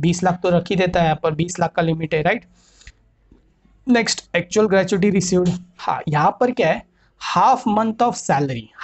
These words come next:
half month। देखो, यहाँ पर क्या है? fifteen days, benefit ज़्यादा है यहाँ पे, पन्द्रह डिवाइड बाई ट्वेंटी सिक्स, तो आधा से ज़्यादा मिल रहा है benefit, और यहाँ पे सिर्फ हाफ मिल रहा है, तो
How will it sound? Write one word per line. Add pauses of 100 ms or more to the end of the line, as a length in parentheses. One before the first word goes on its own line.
half
month।
देखो,
यहाँ
पर
क्या
है?
fifteen
days, (920)
benefit
ज़्यादा
है
यहाँ
पे, (360)
पन्द्रह
डिवाइड
बाई
ट्वेंटी
सिक्स, (420)
तो (420)
आधा
से
ज़्यादा
मिल
रहा
है
benefit,
और
यहाँ
पे
सिर्फ
हाफ
मिल
रहा
है, (440)
तो